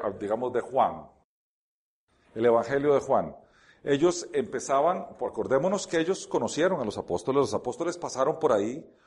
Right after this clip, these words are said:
o un discípulo de los apóstoles, entonces ellos tenían información y testimonio de primera mano. Cuando llegaban los escritos de ellos, ya sea en forma de cartas o de evangelios,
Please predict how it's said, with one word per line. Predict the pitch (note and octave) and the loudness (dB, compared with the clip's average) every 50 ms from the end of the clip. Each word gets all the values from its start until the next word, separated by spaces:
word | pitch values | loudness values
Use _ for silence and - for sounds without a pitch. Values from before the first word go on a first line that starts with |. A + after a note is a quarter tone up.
| _ _ _ _ _ | _ _ _ _ _
o | - B2 | 2 4
un | B2 C3 C#3+ C#3+ | 4 4 4 0
discípulo | C3+ D#3+ - - D3 B2+ - D3+ C#3 C#3+ | -2 -2 -2 -2 -2 -2 0 2 4 6
de | C3+ | 6
los | A#2+ A2+ G#2 A2+ | 6 4 2 0
apóstoles, | G2 - G#2 G2 F#2+ - - B2 C3 B2 A#2+ | -2 -2 0 -2 -2 -2 -4 -4 -4 -4 -6
entonces | G#2 F#2 - C3 C3 D3 F3 | -8 -6 -6 -6 -6 -6 -8
ellos | E3 D#3+ D#3 | -8 -8 -8
tenían | - E3 D#3 E3 E3 | -8 -8 -6 -6 -8
información | E3 E3 - D#3+ C3 A#2 G#2+ - - B2+ C3 | -10 -10 -10 -10 -8 -6 -8 -8 -8 -10 -12
y | C3+ | -12
testimonio | B2+ - C3 - - G2 G#2 G#2+ A#2 A#2 | -14 -16 -16 -14 -14 -12 -10 -8 -8 -8
de | A2+ A#2 | -10 -10
primera | G#2+ G2 F#2+ F#2+ F#2+ | -12 -12 -10 -12 -10
mano. | F#2+ F#2 E2 D#2+ D2 - _ _ _ _ _ _ _ _ _ _ _ _ | -10 -12 -12 -14 -16 -20 _ _ _ _ _ _ _ _ _ _ _ _
Cuando | - D#3 D3 C#3 C3 C#3 | -2 -2 0 2 2 2
llegaban | B2 B2+ B2 A2+ D3+ E3+ G3 G#3+ G#3+ | 2 2 0 0 2 2 2 2 4
los | G#3+ G#3+ F#3+ - | 2 0 0 0
escritos | D3+ C3 - - - F3+ G3 F#3+ - D#3 B2 G2 | -2 -4 -2 -4 -2 0 0 0 0 0 0 2
de | G2+ G2 G2+ A2+ A#2+ | 2 4 4 4 4
ellos, | B2+ C3 C#3+ A2+ | 2 2 0 0
ya | B2+ A#2 | 0 0
sea | - D3+ C3+ | 0 -4 -8
en | - | -8
forma | - C3 A#2+ B2 B2+ A#2+ | -8 -8 -8 -6 -4 -4
de | A2 - | -6 -4
cartas | - A#2+ A2+ A2+ A#2 - C3 - - | -4 -4 -4 -4 -4 -8 -10 -8 -6
o | C3 | -4
de | B2 | -2
evangelios, | C3 C3+ D3 D3 C#3 E3 F3 D3 A#2+ C3 D3+ D3 - - | -2 -2 -2 -2 0 2 2 2 2 0 -2 -6 -8 -14